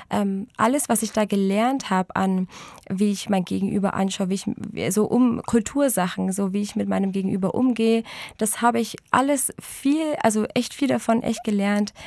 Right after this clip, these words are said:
in Gemeinde oder in Gemeindekontext. Und davon profitiere ich mega. Deswegen würde ich sagen,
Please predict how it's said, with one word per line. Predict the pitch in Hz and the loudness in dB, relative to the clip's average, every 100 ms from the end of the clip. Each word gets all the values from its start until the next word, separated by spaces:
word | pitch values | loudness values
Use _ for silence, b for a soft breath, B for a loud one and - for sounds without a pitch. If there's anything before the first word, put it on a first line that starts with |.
| B | B
in | - 226 | 2 4
Gemeinde | 202 190 180 196 180 180 196 B - | 4 2 2 2 2 0 -2 B -4
oder | 196 | 2
in | 220 | 2
Gemeindekontext. | 202 196 190 - 208 196 - 202 - | 2 0 0 0 -2 0 -4 -6 -6
Und | - 185 | -4 -2
davon | 202 208 | -2 -4
profitiere | 196 196 202 - 202 | -6 -8 -8 -2 -4
ich | - | -2
mega. | 196 185 | -2 -2
Deswegen | 180 190 208 196 | -4 -6 -2 -2
würde | 196 | -2
ich | 196 | -2
sagen, | - 202 202 | 0 0 0